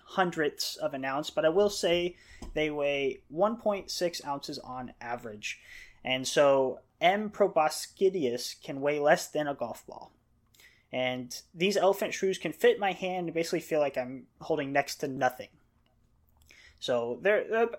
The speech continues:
like the size of a mouse, but these things are related to elephants, which is, to, to me, what, an impressive thing, that they're that small, but, uh, also related to some of the largest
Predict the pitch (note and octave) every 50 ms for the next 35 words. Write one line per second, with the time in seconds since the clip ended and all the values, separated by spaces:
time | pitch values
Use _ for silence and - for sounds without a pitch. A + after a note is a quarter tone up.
0 | - - B3 B3+ B3 - G#3 - - G#3 F3+ F3 D#3 E3 D3+ C#3+ C3 B2+ B2 A#2
1 | A2 - - - - - D#3+ D3 C3+ - - _ _ - G#3 G3 - B3 A#3 G3+
2 | G3 F#3+ F3 D#3 D3+ D#3 D3+ C#3+ C3+ - - - - - D3 C#3+ C3 B2+ A2+ -
3 | - A2 - - - - - C3+ C3 - - - B2+ A#2 A2+ - - - - _
4 | _ _ _ _ _ - - F3+ - D#3 D3 - _ _ - E3+ F#3 G#3 G3+ E3+
5 | D#3 C3+ B2+ C3 - - - - C#3+ C#3 - - - - - D3 D3 D3 B2+ A#2+
6 | - D#3 C3+ - B2+ G#2 - - A2+ G2 G2 - _ - - - - - _ _
7 | _ A#2 A2 - - A#2+ A2 A2 G#2+ G#2 - _ _ - - - _ _ _ _
8 | _ _ _ _ _ _ _ F3 F#3 F#3 - - - - D#3 C#3 B2 A#2 A2 A2+
9 | A#2+ - B2 A2+ A2+ - - - B2+ A2+ G#2+ A2 - - C3+ B2+ - - C3+ B2
10 | A#2+ B2 A#2+ A#2+ A#2 A2+ A2+ - C3+ B2 B2 - D3 C3+ C3+ B2 A#2 B2 D3 E3
11 | F3 E3+ D3+ D3 D3+ D3+ D3 C#3 C3+ B2 - - - - -